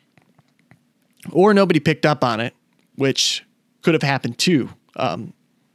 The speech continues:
both are, are completely possible. So, uh, but you get one call to go your way, that means the next one doesn't go your way. So,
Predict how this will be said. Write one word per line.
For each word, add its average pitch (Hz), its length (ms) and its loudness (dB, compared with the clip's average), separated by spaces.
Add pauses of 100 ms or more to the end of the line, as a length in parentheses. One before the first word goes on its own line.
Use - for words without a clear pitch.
(160)
both 147 380 0
are, 131 260 0 (460)
are 131 80 -2
completely 143 560 -2
possible. 139 800 -4
So, 127 640 -2 (560)
uh, 123 460 -4 (2000)
but 135 400 2 (880)
you 123 120 -12
get 147 200 0
one 147 300 0
call 147 280 0
to 135 60 -6
go 143 140 2
your 139 180 2
way, 135 440 0
that 131 240 -2
means 131 240 -4
the - 80 -6
next 131 260 -4
one 135 100 -4
doesn't 123 300 -2
go 117 100 -2
your 113 200 -2
way. 113 260 -2
So, 113 640 -2